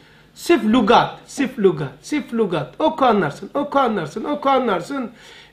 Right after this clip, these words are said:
İslamiyet'teki cari aynı Risale-i Nur'da cari. Risale-i Nur bize kızdı, çekip gitti, kılıfını bıraktı, çöpünü bıraktı, kabuğunu bıraktı, çekip gitti.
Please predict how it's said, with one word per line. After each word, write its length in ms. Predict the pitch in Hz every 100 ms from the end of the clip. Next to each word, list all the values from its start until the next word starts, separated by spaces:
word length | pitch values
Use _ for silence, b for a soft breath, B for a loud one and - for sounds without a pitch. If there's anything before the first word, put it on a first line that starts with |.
| -
İslamiyet'teki 960 | 240 - 262 262 269 294 294 311 269
cari 320 | 208 262 285 320
aynı 260 | 320 302
Risale-i 360 | 254 254 240 233
Nur'da 180 | 202 170
cari. 240 | 160 131 - b b b - -
Risale-i 580 | 220 220 240 214 190 175
Nur 180 | 160
bize 340 | 175 160 160 147
kızdı, 420 | - 240 160 165
çekip 380 | 147 262 - 160
gitti, 400 | 175 - 220 220
kılıfını 560 | 220 277 240 - 185 151
bıraktı, 480 | 233 190 - - 180
çöpünü 460 | - 196 196 185
bıraktı, 600 | 180 214 180 - 220 254 B B B _
kabuğunu 440 | 269 277 247 226
bıraktı, 340 | 226 175 - -
çekip 300 | 233 226 175
gitti. 340 | 175 - -